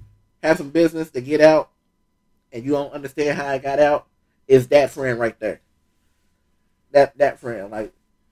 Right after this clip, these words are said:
they there for you, but at the same time, they really ain't. It's kinda like they gonna be around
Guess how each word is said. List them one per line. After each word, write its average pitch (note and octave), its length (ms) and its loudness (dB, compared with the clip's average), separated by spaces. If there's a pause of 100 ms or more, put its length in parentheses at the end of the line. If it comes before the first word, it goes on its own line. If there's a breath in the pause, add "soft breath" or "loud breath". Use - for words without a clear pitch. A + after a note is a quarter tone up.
(520)
they D3 160 0
there E3+ 300 2
for A3 280 0
you, G3 400 -12 (120)
but C3+ 140 -4
at C3+ 80 -10
the C3 80 -16
same D#3+ 300 -8
time, E3 440 -4 (600)
they C3+ 140 -2
really B2+ 300 -4
ain't. D#3 340 -6 (640)
It's B2+ 120 -10
kinda F3+ 280 0
like C#3 360 0 (2500)
they E3 160 4
gonna D#3+ 220 -6
be D#3 140 6
around D3 480 2